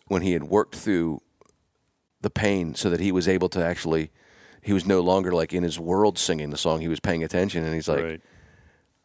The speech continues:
Speaker 1: "I'm done with this."
Speaker 2: Yeah.
Speaker 1: What is it that you feel like could be done to help people move past the pain?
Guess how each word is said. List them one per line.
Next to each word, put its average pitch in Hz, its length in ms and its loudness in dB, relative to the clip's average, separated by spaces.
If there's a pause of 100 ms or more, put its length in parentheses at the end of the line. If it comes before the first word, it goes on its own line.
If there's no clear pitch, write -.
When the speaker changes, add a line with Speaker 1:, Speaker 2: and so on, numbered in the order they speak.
(280)
Speaker 1:
"I'm 82 120 -2
done 92 180 2
with 85 140 -4
this." - 340 -6 (180)
Speaker 2:
Yeah. 85 220 -4 (1080)
Speaker 1:
What 147 260 -2
is 294 160 -2
it 117 80 -2
that 98 160 2
you 87 160 -4
feel 82 340 0
like 73 420 -4
could 78 200 -2
be 80 140 -4
done 78 380 -4
to 78 100 -8
help 78 300 -2
people 76 440 -8 (1200)
move 85 240 -4
past 78 320 -2
the - 60 -12
pain? 80 460 -6